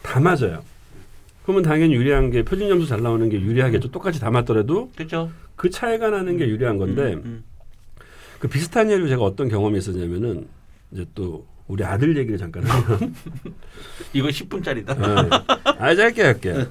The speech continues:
Speaker 1: 그러니까 이제 모르시는 분들은
Speaker 2: 응.
Speaker 1: 이제 모르시지만 보통 저희 아들이 야구를
Speaker 2: 야구
Speaker 1: 하는데
Speaker 2: 선수잖아.
Speaker 1: 음,
Speaker 2: 응.
Speaker 1: 초등학교 때, 중학교 때까지는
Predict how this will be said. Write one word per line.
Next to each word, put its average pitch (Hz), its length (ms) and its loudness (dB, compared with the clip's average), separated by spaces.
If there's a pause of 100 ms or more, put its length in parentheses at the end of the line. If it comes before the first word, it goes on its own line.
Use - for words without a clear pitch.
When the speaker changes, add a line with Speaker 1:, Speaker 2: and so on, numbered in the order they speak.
(160)
Speaker 1:
그러니까 117 280 -2
이제 113 140 2
모르시는 175 500 4
분들은 127 800 2
Speaker 2:
응. 95 180 -8
Speaker 1:
이제 92 140 -6
모르시지만 110 680 0
보통 101 420 0 (400)
저희 120 160 2
아들이 123 220 4
야구를 104 320 4
Speaker 2:
야구 143 120 6
Speaker 1:
하는데 113 180 4
Speaker 2:
선수잖아. 127 420 2
Speaker 1:
음, 107 60 -8
Speaker 2:
응. 98 160 -8 (680)
Speaker 1:
초등학교 226 680 0 (140)
때, 190 120 2
중학교 156 420 0
때까지는 127 720 -2